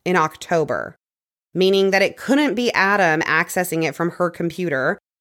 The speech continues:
nor would he have had access to her phone. They questioned Katie about all the cam scanner stuff, and she said maybe someone else had used her phone to scan the documents, or someone had hacked her phone. And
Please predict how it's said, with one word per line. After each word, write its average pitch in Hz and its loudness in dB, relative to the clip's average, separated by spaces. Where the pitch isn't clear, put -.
nor 254 4
would 233 2
he 208 -2
have 202 0
had 180 0
access 160 -2
to 165 -10
her 151 -4
phone. 175 -2
They 254 2
questioned 330 0
Katie 214 2
about 175 2
all 170 2
the 180 -2
cam - -2
scanner 208 -2
stuff, 214 0
and 185 -4
she 214 -2
said 233 0
maybe 214 0
someone 247 2
else 202 0
had 208 -4
used 160 -4
her 156 0
phone 147 0
to 151 -4
scan 151 -2
the 147 -2
documents, 135 -4
or 214 2
someone 220 2
had 202 0
hacked - -4
her 151 -2
phone. 107 -8
And 247 2